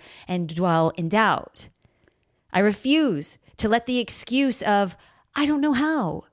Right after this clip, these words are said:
get in the way of why you were put on this earth and what you were supposed to create. This podcast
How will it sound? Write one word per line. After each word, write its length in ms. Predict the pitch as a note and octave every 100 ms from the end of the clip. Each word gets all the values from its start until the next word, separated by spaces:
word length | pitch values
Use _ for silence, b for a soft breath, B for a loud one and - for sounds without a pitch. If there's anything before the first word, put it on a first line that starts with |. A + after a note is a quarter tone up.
| _ _ _ D3+
get 180 | A#3
in 160 | B3 A#3
the 80 | A3
way 320 | G3+ A3 G#3 -
of 260 | F#3 E3+ - _ _
why 760 | F3 A3+ B3+ F3 D3+ D#3+ G3+ - _ _ _ _ _ _ _
you 200 | F3+ G#3
were 100 | G3+
put 460 | - A#3 A3 - - _ _ _
on 200 | F#3 F#3
this 200 | F#3 D#3+
earth 440 | - E3+ E3+ - - _ -
and 200 | F#3 F#3+
what 340 | A3 D#3 - _ -
you 120 | E3+
were 60 | E3+
supposed 260 | - F#3+
to 80 | -
create. 540 | - A3 A#3 D#3+ - _ b b b b b b -
This 160 | A#3+
podcast 800 | - - E4 C4+ F#3 D3 D3+ -